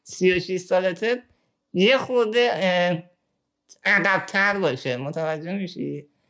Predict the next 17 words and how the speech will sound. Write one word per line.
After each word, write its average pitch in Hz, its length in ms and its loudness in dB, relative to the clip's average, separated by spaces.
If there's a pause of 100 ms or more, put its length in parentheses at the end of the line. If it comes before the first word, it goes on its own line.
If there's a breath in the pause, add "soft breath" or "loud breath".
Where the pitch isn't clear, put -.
(200)
یعنی 175 180 0
مثلاً 202 300 -2
من 208 340 -4 (200)
شاید 208 400 -2
خیلی 202 380 0
راحت 190 640 2
مثل 175 320 -6
تو 196 380 -6 (420)
نتونم 190 460 0
خیلی 175 280 -4
چیزا 180 240 -2
رو 185 100 -2
بیان 170 500 -2
کنم، 160 500 -8 (300)
راجبش 156 420 0
صحبت 165 600 -4
کنم، 160 500 -8